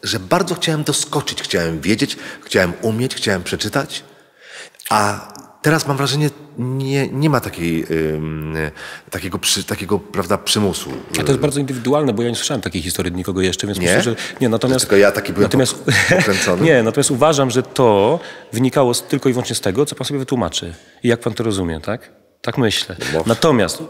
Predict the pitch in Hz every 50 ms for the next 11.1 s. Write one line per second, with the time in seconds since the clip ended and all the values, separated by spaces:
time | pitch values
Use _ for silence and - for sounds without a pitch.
0 | 185 160 175 190 196 165 147 139 151 170 143 143 160 170 175 143 120 117 - -
1 | 113 - 113 110 95 - - 117 113 107 120 123 117 127 123 113 120 123 - 117
2 | 117 120 110 123 120 110 120 107 120 113 - 123 117 123 117 107 113 - 117 123
3 | 120 117 113 98 98 92 98 95 - - - 104 107 104 104 113 98 92 92 95
4 | - - - - - - - - 143 - - 90 - - - - 87 90 87 87
5 | - - - - - 78 73 87 87 87 - 123 110 98 90 - - 95 92 95
6 | 92 101 98 90 92 107 135 - - - - - - - - - - - 95 98
7 | 98 98 101 101 101 104 - - - - - - - - - 170 160 160 156 -
8 | 143 151 170 165 160 135 - - - 139 131 131 120 127 131 143 143 147 120 120
9 | 110 143 - - 110 104 113 104 - - 135 131 135 110 - 175 - 131 120 107
10 | - - - - - 120 143 147 120 139 123 104 95 98 127 160 170 160 139 127
11 | 127